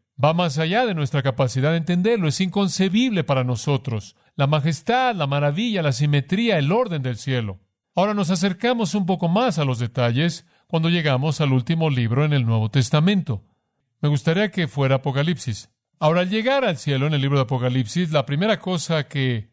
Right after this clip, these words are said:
vemos nos encuentra en el capítulo cuatro, versículo uno. Después de esto,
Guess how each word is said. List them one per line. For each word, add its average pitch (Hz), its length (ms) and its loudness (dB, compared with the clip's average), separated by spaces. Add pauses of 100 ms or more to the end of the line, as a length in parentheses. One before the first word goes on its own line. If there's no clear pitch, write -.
(100)
vemos 131 580 0
nos 135 360 0
encuentra 147 520 0
en 123 100 0
el 117 100 -2
capítulo 127 600 0
cuatro, 170 460 -2 (360)
versículo 131 440 0
uno. 165 280 0 (220)
Después 202 380 0
de 160 120 2
esto, 160 540 -2